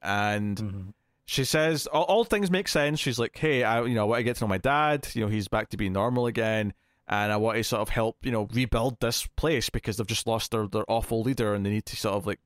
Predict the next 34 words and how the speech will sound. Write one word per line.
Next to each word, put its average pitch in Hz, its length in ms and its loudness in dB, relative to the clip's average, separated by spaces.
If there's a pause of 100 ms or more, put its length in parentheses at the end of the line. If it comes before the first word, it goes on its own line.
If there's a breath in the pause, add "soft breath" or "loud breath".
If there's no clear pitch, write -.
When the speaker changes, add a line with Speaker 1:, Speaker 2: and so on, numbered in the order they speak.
Speaker 1:
farm. 117 440 0
Maybe 107 260 0
I 104 100 2
can 104 120 -4
help 123 220 0
with - 100 -8
that 87 240 -2
'cause 98 80 -6
I'm, 98 160 -4
I'm, 95 260 -6
I'm 92 180 -2
literally 120 320 -2
the 117 100 0
princess 127 500 0
of 101 80 -6
this 98 120 -2
place." 95 320 -2 (600 soft breath)
And 131 720 0 (2250)
I 180 120 2
couldn't 294 320 0
fathom 156 600 2
why 120 280 4 (380)
th-, - 180 -10
it 147 120 2
was 131 120 2
never 151 200 2
even 147 320 0
suggested 123 840 -2 (360)
that 120 200 -2
Luigi 117 440 0
could 110 140 -6
just 110 160 0
stay 107 280 0
here. 120 420 0